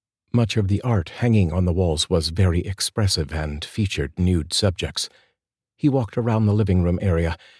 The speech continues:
inspecting the different suitably displayed articles. Sharon peeked out of the bathroom, where Michael could hear water running. "I'm going to take a quick hot shower. I'm freezing. It won't take but a minute."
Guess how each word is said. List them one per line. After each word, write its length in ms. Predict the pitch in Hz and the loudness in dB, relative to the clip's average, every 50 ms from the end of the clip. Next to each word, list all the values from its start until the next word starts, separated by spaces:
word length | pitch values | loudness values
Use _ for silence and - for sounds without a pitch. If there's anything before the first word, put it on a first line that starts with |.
| _ _ - | _ _ -4
inspecting 600 | - 160 147 - - - 147 - - - 139 131 | -2 -2 0 -2 -4 -4 -6 -6 -4 -4 -2 0
the 80 | 123 123 | 0 -2
different 500 | 113 104 - 120 104 - 135 131 131 - | -2 -2 -4 -4 -4 -2 -4 -4 -4 -4
suitably 580 | - - - - 127 110 117 117 110 117 123 120 | -6 -6 -4 -2 -2 0 -2 -2 -2 0 -2 -2
displayed 540 | 104 110 104 - - - 113 110 110 104 | -2 -2 -4 -4 -4 -2 0 0 0 0
articles. 540 | - - 107 95 92 90 - 92 87 - - _ _ _ _ _ _ _ _ _ _ _ _ _ _ _ | 0 -2 -2 -2 -2 0 0 -2 -2 -2 -4 _ _ _ _ _ _ _ _ _ _ _ _ _ _ _
Sharon 380 | - - - 127 120 117 113 107 | -10 -4 -2 0 0 0 0 -2
peeked 380 | 104 - 98 90 _ - - | -2 -4 -6 -6 _ -4 -2
out 140 | 92 90 87 | -2 -2 -2
of 80 | 85 - | -2 -2
the 100 | 101 87 | -2 0
bathroom, 440 | 95 90 85 - - 92 85 85 - - - _ _ _ | 2 2 0 0 0 0 0 0 -2 -4 -16 _ _ _
where 120 | - 120 107 | -2 2 2
Michael 300 | 104 107 101 95 90 85 | 4 2 2 0 -2 -2
could 200 | - - 98 85 | -2 -2 -4 -2
hear 220 | - 104 80 71 | -2 -2 -2 -2
water 360 | 69 73 92 92 80 82 80 | -2 -4 -4 -2 -2 -2 -4
running. 400 | 73 80 82 80 80 80 82 82 - _ _ _ _ _ _ _ _ _ _ _ _ _ _ _ _ _ _ _ - | -2 -2 -2 -2 0 -2 -4 -6 -8 _ _ _ _ _ _ _ _ _ _ _ _ _ _ _ _ _ _ _ -2
"I'm 320 | 151 156 170 165 151 143 135 - _ - | 2 4 4 4 4 2 0 -4 _ -4
going 240 | - 151 143 143 131 | 0 2 2 2 2
to 80 | 127 | 0
take 240 | 107 - 123 120 - | -2 -2 -2 0 0
a 80 | 120 104 | -2 -4
quick 340 | - - - 110 98 - | -4 -2 -2 -2 -2 -2
hot 300 | - - - 110 101 - | -8 -6 -4 -4 -4 -4
shower. 400 | - - - 117 101 98 98 98 95 - - - - | -6 -4 0 0 2 2 2 2 0 0 -6 -12 -6
I'm 160 | 196 190 175 | -4 -4 -4
freezing. 640 | - - - - 87 104 127 110 92 90 78 69 - _ - - - _ _ _ _ _ - | -4 -8 -6 -2 0 0 0 2 0 -2 -4 -4 -8 _ -20 -20 -20 _ _ _ _ _ 0
It 140 | 175 175 180 | 0 2 2
won't 180 | 151 123 - | 0 -2 -2
take 240 | - - 117 104 - | -2 -2 -2 -2 0
but 160 | - 107 98 | 0 0 2
a 60 | 101 | 4
minute." 420 | 95 104 107 95 80 85 92 - | 6 6 6 4 4 0 -4 -6